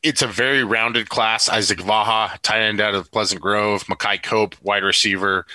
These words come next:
from Culver City, also plays with Peter Costelli. They were kind of a, I don't wanna say a package deal, but, but I think the two of them working out and playing together really became a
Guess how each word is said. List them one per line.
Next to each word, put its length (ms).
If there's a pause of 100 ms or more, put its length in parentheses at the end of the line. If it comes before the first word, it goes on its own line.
(240)
from 120
Culver 300
City, 340
also 260
plays 320
with 120
Peter 200
Costelli. 580
They 140
were 100
kind 180
of 80
a, 140 (420)
I 80
don't 180
wanna 180
say 160
a 60
package 520
deal, 340
but, 240 (100)
but 220
I 100
think 420
the 100
two 220
of 100
them 360 (240)
working 340
out 120
and 100
playing 260
together 440 (400)
really 360
became 640
a 440